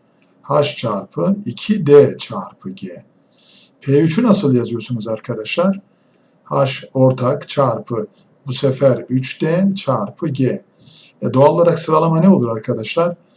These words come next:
P üç büyük, P iki büyük, P bir oldu. Yani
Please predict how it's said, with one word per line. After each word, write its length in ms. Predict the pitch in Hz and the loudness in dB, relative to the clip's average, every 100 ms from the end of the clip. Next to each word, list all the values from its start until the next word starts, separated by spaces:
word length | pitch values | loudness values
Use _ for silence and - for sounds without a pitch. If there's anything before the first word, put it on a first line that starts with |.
| _ _ _ | _ _ _
P 180 | - 135 | -2 2
üç 420 | 131 135 - - | 2 2 -2 -8
büyük, 420 | 104 98 139 - _ _ _ _ _ _ | -6 -4 -4 -8 _ _ _ _ _ _
P 240 | 131 123 | -2 0
iki 380 | 123 120 208 196 | 0 -2 -2 -2
büyük, 380 | 175 170 165 - | -2 -2 -4 -4
P 280 | 139 131 123 | 0 2 2
bir 120 | 113 | -2
oldu. 400 | 98 90 - - - _ _ _ _ _ - | -4 -8 -16 -20 -20 _ _ _ _ _ -8
Yani 400 | 147 165 113 | 0 2 2